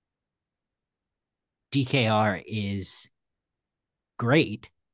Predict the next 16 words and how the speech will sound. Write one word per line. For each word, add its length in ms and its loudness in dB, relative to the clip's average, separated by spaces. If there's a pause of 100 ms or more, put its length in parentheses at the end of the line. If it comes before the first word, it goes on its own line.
(360)
and 140 -2
a 80 0
phenomenal 720 2
read, 460 2
it 160 0
is 280 -6
eternally 680 0
trapped 500 -2
in 140 -10
nineteen 460 -10
eighty-six. 720 -12 (3000)
For 120 2
better 300 4
or 40 -4
for 140 -6
worse. 420 -6